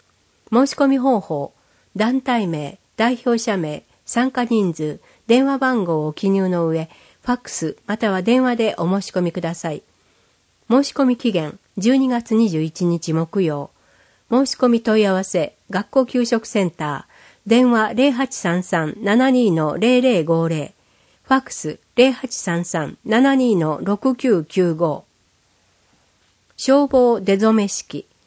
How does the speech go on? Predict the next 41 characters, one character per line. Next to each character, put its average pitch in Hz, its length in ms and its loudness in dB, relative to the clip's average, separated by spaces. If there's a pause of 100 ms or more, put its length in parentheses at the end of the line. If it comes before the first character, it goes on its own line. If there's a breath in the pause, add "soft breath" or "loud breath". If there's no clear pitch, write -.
(280)
日 254 280 2
時、 160 320 -4
平 277 200 2
成 262 240 0
三 247 280 2
十 240 160 2
年 156 280 -2
一 247 280 -6
月 240 340 0
七 190 320 0
日 - 380 -6
日 185 340 -4
曜、 151 260 -2 (380 soft breath)
九 285 120 2
時 254 140 2
三 240 220 2
十 233 140 2
分 165 260 -2
か 147 160 -6
ら 151 260 -8
十 233 260 2
一 240 220 -4
時 165 180 0
二 165 180 -2
十 214 120 0
分 151 280 -8
頃。 160 280 -10 (540 soft breath)
場 202 160 0
所、 214 360 0
市 - 180 0
民 277 180 4
ホ 240 240 2
ー - 20 0
ル、 151 280 -6
島 233 280 -2
田 233 140 -4
川 196 260 -2
周 180 280 -4
辺。 156 280 -8 (500 soft breath)
内 247 300 4
容、 214 360 0